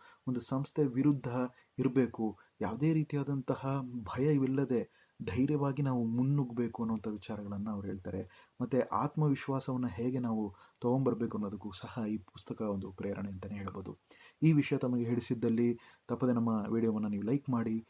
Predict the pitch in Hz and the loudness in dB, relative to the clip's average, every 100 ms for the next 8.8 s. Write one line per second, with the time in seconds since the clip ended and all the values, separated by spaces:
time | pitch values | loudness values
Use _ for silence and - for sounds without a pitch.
0 | _ _ _ - 113 113 117 120 131 117 | _ _ _ -6 -2 0 0 2 2 2
1 | 117 117 110 110 107 110 113 143 - 113 | 2 2 2 2 -2 -2 -2 -2 -2 -4
2 | 107 104 98 98 127 131 - 117 113 113 | -2 -4 -4 -4 0 0 0 -4 -2 2
3 | 113 113 - - - 143 151 127 117 117 | 2 2 -2 -14 -2 0 2 0 0 0
4 | 113 117 117 113 - 107 101 104 104 92 | 2 2 0 -4 -6 -4 -4 -4 -6 -4
5 | 113 - - 110 104 101 101 95 92 131 | -6 -6 -4 -2 -2 -4 -6 -6 -2 -2
6 | - 107 104 _ 147 160 131 - 117 120 | 0 -4 -4 _ 2 2 2 -2 -4 0
7 | 143 147 120 131 113 110 110 113 107 104 | 2 0 -2 -2 0 0 0 0 -2 -4
8 | 101 98 98 98 123 123 120 | -4 -4 -4 -2 2 4 2